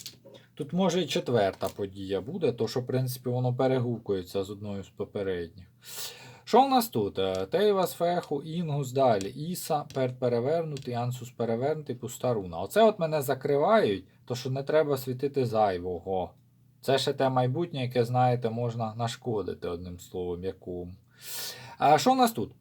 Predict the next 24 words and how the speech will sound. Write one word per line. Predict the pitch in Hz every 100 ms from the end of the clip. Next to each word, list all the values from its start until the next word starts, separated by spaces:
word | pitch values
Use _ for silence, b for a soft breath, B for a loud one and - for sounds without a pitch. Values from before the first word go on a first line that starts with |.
| _ _ _ _ _ _ _ - -
Ну, | 170
загалом | 190 190 214 214
тут | 196
так | 185 -
само | 170 120
кілька | - 143 131
аспектів | 127 208 214 143
іде, | 117 101
давайте. | 123 139 95 - - B B B
Е, | 151 147 147 143 143
Тейвас. | 143 233 165 113
Тейвас — | 113 277 226 196
це | 220
збройні | 175 151 196 185 170
сили | - 135 98 90
наші | 87 85 -
безпосередньо. | 107 - 110 - 104 92 82 90
Це | 196 214
активна | 165 - 190 160 135
дія. | 127 131 98 78 - _ _ _
Ресурс | 127 147 156 277 233
на | 220
то | 190 175
буде, | 135 151 143 123 151